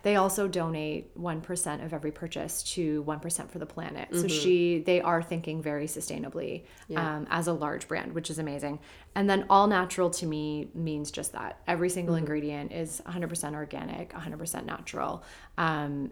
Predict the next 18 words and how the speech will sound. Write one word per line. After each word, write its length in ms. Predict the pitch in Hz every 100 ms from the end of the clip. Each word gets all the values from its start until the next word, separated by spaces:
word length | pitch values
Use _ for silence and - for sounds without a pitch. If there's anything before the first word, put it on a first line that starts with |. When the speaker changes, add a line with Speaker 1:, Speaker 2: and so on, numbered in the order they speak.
| -
Speaker 1:
and 180 | 170
luckily 380 | 170 165 180 175
there 200 | 170 165
are 200 | - 156
brands 600 | 160 156 151 151 151 147 - 147
that, 540 | 143 143 - - - - _ - _ - - - - _ -
that 200 | - 156
have 580 | - - 175 165 160 156 -
that, 480 | 160 143 147 - - - - - - _ - - -
that 160 | 165 -
ethos 520 | 185 180 220 349 392
Speaker 2:
Mm-hmm. 120 | 175 170
Speaker 1:
and 200 | 170 165
that 160 | 151
are 220 | - 151
very 320 | 151 160 156 -
effective. 520 | 156 - - - - -
Speaker 2:
Okay. 240 | 139 -